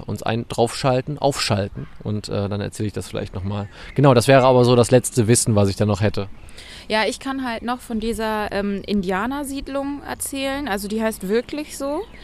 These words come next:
Speaker 2: Ähm, ich weiß gar nicht, ich glaube, Indianer sagt man ja mittlerweile einfach nicht mehr, ne? Ähm,
Speaker 1: Native Americans.
Speaker 2: Ja, äh,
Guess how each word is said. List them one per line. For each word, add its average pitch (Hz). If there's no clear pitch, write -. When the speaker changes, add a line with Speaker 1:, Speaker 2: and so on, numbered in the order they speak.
Speaker 2:
Ähm, 208
ich -
weiß 233
gar 214
nicht, 202
ich -
glaube, 190
Indianer 180
sagt -
man 170
ja 165
mittlerweile 175
einfach 170
nicht 180
mehr, 170
ne? 226
Ähm, 185
Speaker 1:
Native 180
Americans. 101
Speaker 2:
Ja, 202
äh, 196